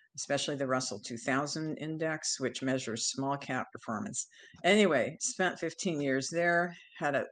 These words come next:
tremendous learning experience. <clears throat> I think it was really the formative stage of, the, of my career. All along, though, I'd be interested in advising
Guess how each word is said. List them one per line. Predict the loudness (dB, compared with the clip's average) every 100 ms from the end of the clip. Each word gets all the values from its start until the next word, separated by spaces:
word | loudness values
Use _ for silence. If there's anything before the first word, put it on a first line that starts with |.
| _ _ -6
tremendous | -2 0 0 0 0 0 -2 -4 -6
learning | -4 -2 0 0 0
experience. | -2 -4 -4 -4 -2 -4 -4 -8 _ _
<clears throat> | _ 6 10 12 12 6 -2 -16 -14 -14 -4
I | 0
think | 0 2
it | 2
was | 2 0
really | -2 0 0
the |
formative | -2 -2 -2 0 -2
stage | -2 -2 -2 -2
of, | -4
the, | -6 -4
of | -2
my | 0 -2
career. | -2 -4 0 0 -2 -8 -16 0
All | 4 6
along, | 6 6 6
though, | 4 4
I'd | 0 0
be | -6 -4
interested | 0 2 2 0 -2 0 0 0 -4
in | -2
advising | -2 -2 0 0 -2 -2 -4